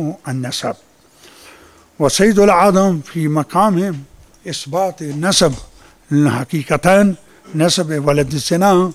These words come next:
بالنسبة إلى الزاني والزانية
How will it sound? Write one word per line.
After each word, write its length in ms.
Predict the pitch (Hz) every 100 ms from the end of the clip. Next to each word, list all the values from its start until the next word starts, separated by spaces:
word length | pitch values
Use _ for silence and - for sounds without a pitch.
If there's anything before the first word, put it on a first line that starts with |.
| - _ _
بالنسبة 520 | 147 160 175 - 170 151
إلى 520 | 175 175 180 151 170 156 156 _ -
الزاني 640 | 160 123 160 170 170 196 160 - _ -
والزانية 680 | 151 120 - 127 120 117